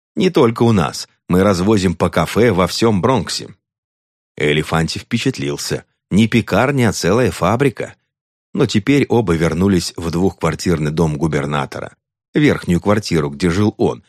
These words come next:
пока прелестная дочурка жила в своей квартире ниже. И Элефанти был готов к серьёзному разговору. Один взгляд на дочь открыл ему всё, что требовалось знать.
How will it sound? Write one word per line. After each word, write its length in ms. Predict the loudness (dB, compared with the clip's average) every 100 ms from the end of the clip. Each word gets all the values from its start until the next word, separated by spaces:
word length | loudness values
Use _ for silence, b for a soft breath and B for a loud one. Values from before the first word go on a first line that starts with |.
| _ _
пока 260 | -4 -2 -2
прелестная 540 | 0 2 0 0 -4
дочурка 640 | -2 -4 0 0 0 -4 b _
жила 300 | 0 2 2
в 60 | 0
своей 400 | 0 2 2 2
квартире 460 | 0 -2 0 0
ниже. 440 | 0 -2 -6 -12 -16 _ _ _
И 180 | -6 -4
Элефанти 720 | 2 2 2 0 -2 -4 -6
был 220 | -2 0 0
готов 440 | -2 0 0 0
к 60 | -4
серьёзному 640 | -4 0 0 0 -2 -4
разговору. 600 | -4 -4 -4 -4 -6 -10 _ _ _ _ _ _ _
Один 360 | -6 -2 2 0
взгляд 480 | 0 0 2 0 -2
на 200 | 0 0
дочь 380 | 2 0 0 -4 _ _
открыл 460 | -4 -4 0 0 2
ему 280 | 2 2 2
всё, 340 | 0 0 0
что 240 | 0 -2
требовалось 680 | -2 0 0 2 2 2 0
знать. 480 | -4 -8 -8 -10